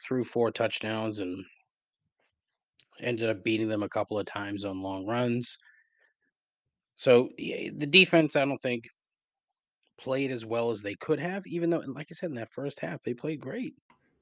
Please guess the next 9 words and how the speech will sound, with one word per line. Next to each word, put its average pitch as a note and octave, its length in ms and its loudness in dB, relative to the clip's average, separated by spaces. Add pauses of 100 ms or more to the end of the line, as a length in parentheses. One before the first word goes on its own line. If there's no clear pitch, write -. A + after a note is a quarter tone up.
(100)
But - 180 12
to C3+ 120 8
me, A2 580 8
I A2+ 140 4
think G#2 500 0
the, G2 500 0 (2250)
the A#2 80 -8
problem G3+ 440 8
started G2+ 720 4